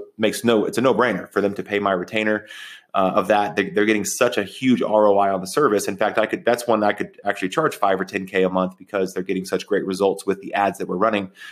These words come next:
And part of it's just me kind of cracking the code, but this is about charging premium pricing. And I wouldn't say that two K a month is premium. I'm saying it's a heck of a lot better than five hundred bucks a month or two hundred bucks a month or a thousand bucks a month.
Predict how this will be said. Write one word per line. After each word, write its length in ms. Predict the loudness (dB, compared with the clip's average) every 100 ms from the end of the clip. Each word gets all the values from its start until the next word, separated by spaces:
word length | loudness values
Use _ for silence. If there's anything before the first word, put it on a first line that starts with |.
| -20 _
And 500 | 0 0 0 -4 -16 -10 -2
part 120 | 0
of 80 | 0
it's 140 | -2
just 180 | -4 -4
me 80 | -4
kind 180 | -4
of 60 | -4
cracking 360 | -2 -4 -4 -8
the 80 |
code, 240 | 0 2 4
but 120 | 4
this 140 | 4
is 80 | 4
about 340 | 4 4 2 0
charging 460 | 0 2 0 0
premium 340 | 0 2 0 0
pricing. 340 | 0 0 0
And 60 | 2
I 40 |
wouldn't 320 | 4 2 -2
say 100 | -2
that 160 | 0 -2
two 140 | -4
K 160 | 0 0
a 60 | 2
month 220 | 2 0
is 100 | -6
premium. 460 | -2 0 0 0 -6 -20 -8
I'm 100 | -6
saying 260 | 0 0 2
it's 140 | 0
a 40 | 0
heck 200 | 0 2
of 80 |
a 40 | 2
lot 240 | 2 2
better 220 | 2 2
than 140 | 2 -2
five 280 | 0 0 0
hundred 260 | -2 0
bucks 440 | 0 -4 -6 -14 -14 -20 -20 _ _
a 80 | -2
month 300 | 2 0 -2
or 60 | -6
two 200 | -4 -2
hundred 200 | -2 0
bucks 260 | -2 -2
a 40 | -2
month 280 | 0 0
or 60 | -2
a 40 |
thousand 360 | 0 0 0 -2
bucks 200 | -6 -6
a 40 |
month. 280 | -6 -6 -8